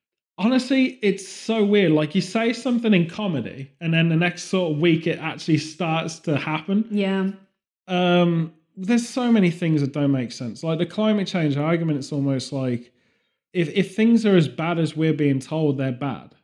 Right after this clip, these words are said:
Speaker 1: You know, this is why I feel the general public has this kind of sense of conspiracy, whether they're true or not. They have this sense of being like, "I don't really trust what they're saying,"
Speaker 2: Mm.
Speaker 1: and it gets confusing because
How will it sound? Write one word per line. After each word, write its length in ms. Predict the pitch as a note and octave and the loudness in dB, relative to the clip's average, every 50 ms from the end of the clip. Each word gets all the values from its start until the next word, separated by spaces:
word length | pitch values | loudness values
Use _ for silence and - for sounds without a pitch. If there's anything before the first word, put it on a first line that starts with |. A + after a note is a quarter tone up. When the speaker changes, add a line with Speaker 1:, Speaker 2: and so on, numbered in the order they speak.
| _ _ _ | _ _ _
Speaker 1:
You 140 | D3 D3 C3+ | -8 -6 -4
know, 140 | C3 C#3 | -4 0
this 200 | C#3+ F3 F3+ - | 0 0 0 0
is 160 | B3 A3+ A3+ - | -2 -4 -2 -2
why 240 | A3+ A3 A3 G3+ | -2 0 0 0
I 40 | F3+ | 0
feel 340 | E3 E3+ - F3+ E3+ D#3+ D#3 | -2 0 0 0 2 2 2
the 80 | D#3 D3 | 2 0
general 400 | C3 D#3+ E3 E3+ E3+ D#3+ D3+ C#3 | -2 -2 -2 -2 -2 -2 -4 -6
public 460 | - - D#3 C#3+ D3+ E3+ D#3+ D#3+ - | -8 -8 -8 -6 -2 -4 -4 -4 -4
has 260 | E3 D3+ D3+ C#3 C3 | -6 -6 -6 -6 -4
this 200 | C#3+ C#3+ C#3 - | -6 -8 -8 -8
kind 280 | - - D#3 D3 D3 C#3+ | -12 -10 -8 -6 -6 -6
of 80 | C3+ | -6
sense 540 | - - - - D3 D3+ E3 E3 C#3+ - - | -8 -12 -10 -6 -4 -4 -4 -6 -10 -10 -8
of 160 | F3 D#3+ - | -8 -8 -6
conspiracy, 800 | - F3 E3 E3 - - F3 F3 F3 F3+ F3 F3 G3+ G3+ G#3 G3+ - _ _ _ _ _ _ _ _ _ | -6 -6 -6 -6 -8 -6 -2 0 0 0 0 -2 -2 -4 -4 -6 -8 _ _ _ _ _ _ _ _ _
whether 320 | E3 E3 E3 D#3 E3+ E3 D#3+ | -2 -2 0 0 2 0 0
they're 200 | D3+ D3+ D3+ D3+ | 0 0 -2 -4
true 280 | - - E3+ D#3+ D3+ | -4 -2 0 2 2
or 120 | D3 D3 C#3 | 2 2 0
not. 360 | C3 C3 D3+ F#3 G3 F3+ E3+ | -2 -4 -4 -6 -6 -8 -8
They 240 | D#3 D3+ D#3 D3 C#3 | -4 -4 -2 -2 -2
have 180 | D#3 D#3 C#3+ D3+ | -4 -4 -4 -4
this 200 | D3+ C#3+ - - | -4 -6 -6 -8
sense 400 | - D3+ D3 D#3+ F3 E3+ - F#3+ | -6 -6 -4 -4 -6 -6 -4 -6
of 160 | E3+ D#3+ - | -6 -4 -2
being 260 | E3+ E3+ E3+ F3 F3 | -2 0 2 2 2
like, 320 | E3 D#3 D#3+ D#3 - - - - - - - - - - _ _ | 2 2 2 2 0 -2 -14 -20 -20 -20 -20 -20 -20 -20 _ _
"I 80 | F3 F#3 | -6 -4
don't 200 | G#3 G#3 G#3 G#3 | -2 -2 0 0
really 220 | G#3 G3 F#3 E3+ | 0 0 0 -2
trust 480 | - - - G3 F#3 - - - - _ _ E3+ D#3 D3+ | -4 -8 -6 -6 -6 -6 -8 -14 -18 _ _ -12 -6 -6
what 120 | F3+ D3 | -4 -2
they're 140 | D#3+ D3+ C#3 C3+ - F#3 | -2 -2 -2 -2 -2 0
saying," 280 | G3 A3 F#3 C#3+ B2 B2+ C3+ B3 | 0 2 2 0 0 -2 -2 -2
Speaker 2:
Mm. 220 | G#3 G3 F#3+ F#3 | 0 0 0 0
Speaker 1:
and 160 | - - B2+ | -2 -2 -4
it 260 | C3+ E3 D#3+ D3 - | -4 -6 -6 -6 -4
gets 220 | - F3+ D#3+ D#3+ - | -4 -4 -4 -4 -6
confusing 560 | - E3 C#3 - - G3+ G#3+ F#3+ D#3+ D3+ D3 | -6 -6 -4 -2 0 0 2 2 0 0 0
because 460 | D#3 D3+ - - F#3+ F3 F3 - - | -2 -2 0 0 0 0 0 -4 -12